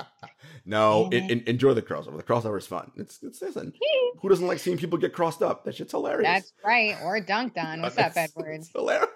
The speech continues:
Speaker 1: it's hilarious. Well.
Speaker 2: I can't.
Speaker 1: <laughs>
Speaker 2: Listen, guys, before we wrap it up here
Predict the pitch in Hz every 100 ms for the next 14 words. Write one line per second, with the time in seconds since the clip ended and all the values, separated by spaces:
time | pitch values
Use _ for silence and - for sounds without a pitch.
0 | - - - - 220 226 - - _ _
1 | - 143 - 202 208 175 160 180 170 147
2 | 143 147 - - - _ _ _ 262 269
3 | 262 - 190 175 160 190 190 175 165 170
4 | 214 - 311 359 302 277 240 220 240 240
5 | 220 220 202 190 - 190 185 175 175